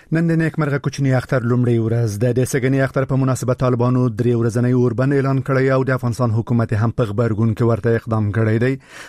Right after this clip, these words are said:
تر اوسه له اوربند څخه د سرغړونې راپورونه نه دي ورکړل شوي. افغانان دا اختر داسې مهال لمانځي چې د جګړو دوام ډېرې کورنۍ د غم په ټغر کې نیولي. د روژې سګنې میاشت له خونړیو حملو سره مله وه. تر ټولو خونړۍ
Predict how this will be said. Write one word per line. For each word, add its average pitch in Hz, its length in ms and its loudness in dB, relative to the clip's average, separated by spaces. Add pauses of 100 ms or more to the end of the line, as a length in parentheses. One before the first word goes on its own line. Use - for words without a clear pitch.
تر 139 160 0
اوسه 135 200 0
له 135 80 2
اوربند 127 580 0
څخه 127 160 -2
د 117 160 2
سرغړونې 120 960 2
راپورونه 113 500 0
نه 120 60 0
دي 110 160 0
ورکړل 110 340 -2
شوي. 143 240 2 (720)
افغانان 127 340 2
دا 123 100 2
اختر 127 240 -2
داسې 131 280 -2
مهال 131 340 2
لمانځي 135 380 0
چې 135 60 -6
د 110 80 0 (100)
جګړو 120 480 2
دوام 117 500 0
ډېرې 131 260 2 (100)
کورنۍ 131 360 2
د 107 120 -2
غم 117 120 0
په 113 100 -6
ټغر 107 320 -2
کې - 140 -6 (140)
نیولي. 117 340 2 (400)
د 127 200 2
روژې 123 260 2 (100)
سګنې 123 320 0 (160)
میاشت 131 320 0
له 139 140 2
خونړیو 131 460 0
حملو 123 300 0
سره 113 220 -4
مله 104 320 0
وه. 139 140 0 (440)
تر 139 100 0
ټولو 147 280 0
خونړۍ 135 300 0